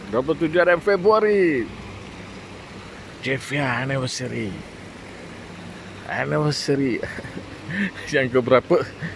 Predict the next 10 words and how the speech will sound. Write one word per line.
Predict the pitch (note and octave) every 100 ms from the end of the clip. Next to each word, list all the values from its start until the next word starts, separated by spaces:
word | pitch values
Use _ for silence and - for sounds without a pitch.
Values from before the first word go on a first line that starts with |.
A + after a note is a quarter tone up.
| - - F#2+
Yang | A2+ A2
ke | B2
ratusan | A#2 A#2 C3 B2+ C3 A#2+
tahun. | D3 - - -
<laughs> | - - - F#3+ - - - - - - - - - - - F#3+ - - A#3 - - - - - - - - - - - - - - - - - - - - - - - - - - - - - - F#2+
Kita | A2 A2+ C#3+
anniversary | D#3 D#3 C#3 D3+ D#3 C#3
bersama | C#3+ C#3+ D3 D3
ikan | D3
kaloi. | C3+ C#3 D3+ D3 C3 F2